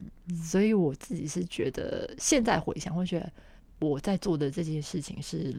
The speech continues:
Speaker 2: 浪漫的。
Speaker 1: 嗯。
Speaker 2: 那也是呼应到我那一辈子，他真的，我应该是有算是活出当年那个 <laughs> 高僧的，他没有完成的心愿吧。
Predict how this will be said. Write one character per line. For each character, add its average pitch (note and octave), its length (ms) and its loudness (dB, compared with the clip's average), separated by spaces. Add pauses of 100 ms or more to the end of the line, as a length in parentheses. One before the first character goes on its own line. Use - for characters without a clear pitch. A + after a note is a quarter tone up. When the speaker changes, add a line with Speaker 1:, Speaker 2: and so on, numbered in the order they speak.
Speaker 2:
浪 D#3+ 260 0
漫 - 200 -4 (120)
的。 - 100 -8 (280)
Speaker 1:
嗯。 D#3+ 440 2 (360)
Speaker 2:
那 E3+ 220 0
也 E3 200 -6
是 E3 300 -2
呼 F3 240 2
应 F3 120 4
到 - 120 -4
我 - 420 -6
那 G3 120 4
一 E3 100 2
辈 F3 220 0
子， - 260 -8
他 - 180 -6
真 F#3 220 2
的， D3+ 240 2 (480)
我 G3 80 6
应 B3 60 8
该 E4+ 160 8
是 E4 140 2
有 F3 120 8
算 B3+ 180 2
是 A#3 100 2
活 E3 220 4
出 G3 360 2 (360)
当 A#3 220 6
年 E3 180 6
那 F3+ 140 6
个 E3+ 200 4 (400)
<laughs> - 440 -14 (100)
高 A3 180 4
僧 A3 320 8 (600)
的， F#3 500 4
他 - 140 0
没 G3+ 120 8
有 F3 80 8
完 D3 220 6
成 E3+ 220 0
的 D#3 60 2
心 E3 260 6
愿 F#3 240 8
吧。 - 380 -6